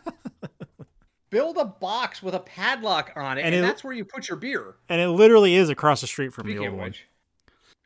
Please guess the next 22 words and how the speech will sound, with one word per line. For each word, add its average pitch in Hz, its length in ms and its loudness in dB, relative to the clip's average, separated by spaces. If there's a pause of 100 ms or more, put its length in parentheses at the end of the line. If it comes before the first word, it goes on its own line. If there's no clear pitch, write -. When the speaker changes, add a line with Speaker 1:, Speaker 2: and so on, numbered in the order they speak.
(140)
Speaker 2:
I 226 80 -6
know. 427 340 -4 (640)
Speaker 1:
Oh, 160 80 -4
what's 147 140 -2
Speaker 2:
I - 20 -4
Speaker 1:
your 143 100 0
Speaker 2:
tried 151 120 4
Speaker 1:
other, - 80 -4
Speaker 2:
second - 180 -4
Speaker 1:
what's 180 160 2
your 156 80 4
other 190 160 8
Speaker 2:
beer. 101 280 -6 (460)
Speaker 1:
beer? 175 100 -8
Speaker 2:
Is, 139 140 -10
uh, 139 260 -4 (100)
Baby 165 260 -6
Kittens 151 300 -12
by 127 180 -8
Fat 143 280 -6
Orange 131 300 -12
Cat. 117 240 -10